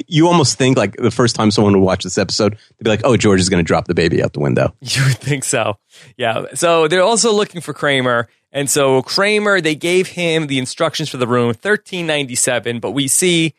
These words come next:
Speaker 2: Kramer is up on the nineteenth floor, and he's wandering around, and, you know, a guy walks past him looking for the elevator.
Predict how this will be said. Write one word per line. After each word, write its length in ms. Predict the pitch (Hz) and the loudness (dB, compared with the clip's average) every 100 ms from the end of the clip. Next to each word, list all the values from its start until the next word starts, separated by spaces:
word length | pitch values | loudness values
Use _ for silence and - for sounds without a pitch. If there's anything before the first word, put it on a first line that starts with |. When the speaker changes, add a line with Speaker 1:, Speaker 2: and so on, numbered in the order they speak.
| _ | _
Speaker 2:
Kramer 460 | - 190 185 180 160 | -4 -2 0 0 0
is 260 | 156 139 | 0 -2
up 220 | - 156 - | -2 -4 -2
on 360 | 151 143 143 | -2 0 -2
the 260 | 131 131 - | -2 -2 -4
nineteenth 640 | 127 135 143 - 139 127 - | -4 -6 -6 -10 -10 -10 -12
floor, 420 | - 123 120 120 | -6 0 2 2
and 100 | 123 | -2
he's 120 | 110 | -4
wandering 360 | 131 135 131 127 | -2 -2 0 0
around, 440 | 123 120 123 120 | 0 0 -2 -2
and, 180 | - 123 | -2 -4
you 80 | 120 | -2
know, 120 | 120 | -2
a 40 | 120 | -2
guy 240 | 147 156 | -2 -2
walks 300 | 147 139 135 | 0 -2 -2
past 380 | - 131 127 139 | -6 -4 -4 -6
him 160 | 131 120 | -6 -6
looking 240 | 156 180 151 | -8 -8 -8
for 80 | |
the 160 | 156 147 | -6 -2
elevator. 640 | 160 214 180 120 98 - | 0 0 0 -2 -4 -12